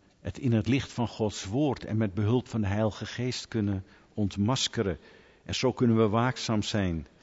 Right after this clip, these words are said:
want anders worden we meegesleept in de waan van de goddelozen. Dan gaan we in op die ijdele nietigheden die geen stand houden en worden we beleid,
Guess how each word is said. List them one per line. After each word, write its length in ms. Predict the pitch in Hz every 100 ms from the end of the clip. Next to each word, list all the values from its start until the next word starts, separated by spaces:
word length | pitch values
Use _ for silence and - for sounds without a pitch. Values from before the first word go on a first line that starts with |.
| - _ _ -
want 200 | 113 120
anders 240 | 131 113
worden 220 | 120 113
we 60 | 113
meegesleept 1120 | 107 131 147 - 113 - 117 104 90 - - - -
in 140 | 120
de 100 | 113
waan 320 | 98 120 127 127
van 160 | -
de 80 | 110
goddelozen. 800 | - 113 98 101 107 101 110 90 - -
Dan 100 | -
gaan 300 | 101 117 113
we 120 | 110 -
in 280 | 127 117 110
op 120 | 104
die 140 | 127
ijdele 480 | - 120 135 113 107
nietigheden 800 | 87 123 139 135 117 104 87 82 - -
die 120 | 120
geen 200 | - 98
stand 440 | - - 127 127 -
houden 380 | 95 95 87 - - - -
en 160 | - 101
worden 260 | 104 98
we 80 | 98
beleid, 560 | 90 95 92 90 -